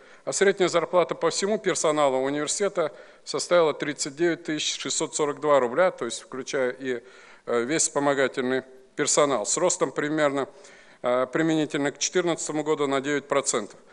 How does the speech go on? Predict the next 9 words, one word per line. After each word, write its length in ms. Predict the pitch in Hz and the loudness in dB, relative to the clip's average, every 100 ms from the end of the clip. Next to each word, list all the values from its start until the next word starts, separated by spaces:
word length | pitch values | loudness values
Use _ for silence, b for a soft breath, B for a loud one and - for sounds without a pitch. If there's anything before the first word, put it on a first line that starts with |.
| B B | B B
Впрочем, 340 | - 175 175 180 | -4 -2 2 4
более 240 | 190 180 | 4 4
подробную 480 | 170 170 180 175 156 | 4 2 2 2 -2
информацию 500 | 147 151 160 147 143 | 2 2 2 0 -2
по 140 | - | -2
зарплате 520 | 143 143 139 202 196 143 | 0 0 2 0 0 -2
в 80 | |
разрезе 580 | 131 135 156 160 131 117 B B B | 2 2 2 0 0 -4 B B B
категории, 640 | - 147 165 147 190 175 156 | -2 0 0 4 4 6 0